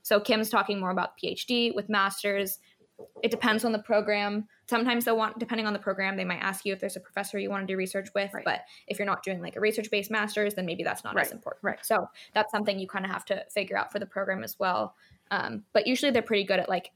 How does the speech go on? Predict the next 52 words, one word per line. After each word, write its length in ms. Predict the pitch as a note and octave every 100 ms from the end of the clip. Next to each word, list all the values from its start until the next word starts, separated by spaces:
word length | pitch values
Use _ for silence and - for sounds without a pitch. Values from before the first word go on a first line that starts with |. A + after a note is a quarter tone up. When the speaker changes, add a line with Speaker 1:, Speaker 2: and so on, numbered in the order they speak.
| _ -
Speaker 1:
saying, 360 | - F3 E3+ C4
"Oh, 140 | A#3+
is 100 | G3+
there 160 | F#3 F3+
a 60 | G#3+
professor 360 | G3 G3 E3+ F#3
you 120 | F3+
wanna 160 | E3+
work 180 | D#3+ -
with?" 160 | - -
Or, 80 | A#2+
like, 140 | - -
Speaker 2:
Yeah. 20 |
Speaker 1:
whatever, 320 | F3 - -
depending 340 | - - G#3 -
on 60 |
the 80 | A3+
program. 400 | - - - G#3
So 320 | - G3+ - - _ _ _ _
Speaker 2:
Yeah, 360 | B3+ F4 B3+ E3+
damn, 360 | E3+ A3 G3 F3+
that 140 | G#3
was 180 | A#3 G#3+
a 160 | G3+ F#3+
long-winded 560 | F#3+ G3 G#3+ G#3 G3+
<laughs> 100 | G3 G3+ - A#3+
explanation 320 | A#3+ D4 A#3
of 160 | A#3 G#3+
that. 180 | A3 G3+
Speaker 1:
I 60 |
know. 220 | A3+ G#3+ G#3
Speaker 2:
But 160 | B3+ B3
I 80 |
hope 200 | C#4+ E4+
you 100 | D#4+
understand, 420 | D#4+ D#4 D4 A3+ A3
basically, 460 | A3 A3 - A3+
bottom 400 | G#3 F3+ F#3+ F#3+
line, 340 | F3 E3+ F3 E3+ -
email 280 | F#3+ F3
professors 480 | F3+ F3 D#3+ D#3+ E3+
you're 100 | E3
interested 380 | E3 D#3+ - E3
in 120 | D#3+
working 360 | D3+ E3 D#3+ D#3+
with. 280 | D#3+ E3+ - - - - -
Um, 460 | F#3+ F3+ F3+ F3+ - -
another 340 | - A3 B3+ C4+
tip 340 | C4+ A3 G#3+ -
is 160 | F#3+
that 340 | F#3 F#3 F#3 - -
if 500 | A#3 C#4 C4+ -